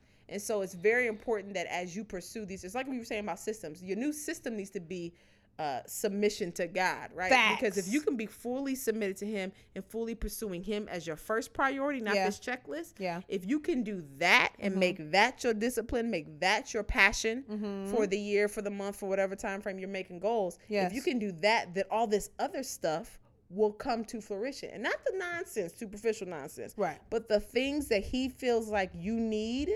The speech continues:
Speaker 2: Mm-hmm.
Speaker 1: to establish the vision that he already placed out there.
Speaker 2: Yeah.
Speaker 1: That's what this is about. And so I think about Truth Juice. You know what I mean? Like, we didn't just be like, "You know what I wanna do? Let's start a podcast so we could just be talking to each other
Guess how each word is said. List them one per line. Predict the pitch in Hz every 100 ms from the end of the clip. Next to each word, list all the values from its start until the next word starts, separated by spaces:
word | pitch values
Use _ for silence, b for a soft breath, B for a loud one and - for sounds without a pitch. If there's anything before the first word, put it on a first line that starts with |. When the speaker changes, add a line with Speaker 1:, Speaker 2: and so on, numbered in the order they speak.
| 453
Speaker 2:
Mm-hmm. | 226 214 180 180 170 170 185 233
Speaker 1:
to | 311
establish | - 214 196 185 180
the | -
vision | 175 185 170 170
that | 165
he | 190 175
already | 175 165 151
placed | 151 165 - -
out | 151 165 -
there. | - - -
Speaker 2:
Yeah. | 349 202 180 -
Speaker 1:
That's | - 240 277 285 -
what | 190 190 196 175
this | 180 180
is | 160
about. | 151 127 95 - b b b -
And | 220
so | 226 240 226 208 208 - _ _ _ _ _
I | 233 269
think | 285
about | 247 196 -
Truth | 220 170
Juice. | 151 120 - - - - - - _ _ _ _ _
You | 233
know | 247
what |
I |
mean? | 247 240
Like, | 233 202 170 b b b b _
we | - 277 392
didn't | 339 247
just | 262
be | 226
like, | 220 214
"You | 349
know | 415
what | 339
I | 330
wanna | 330 302
do? | 320 320 302 302 - - -
Let's | 294
start | -
a | 208
podcast | 226 220 - 180 -
so |
we | 196
could | 190
just | 170
be | 180
talking | - 196 180
to | 139
each | 151
other | 170 - - 220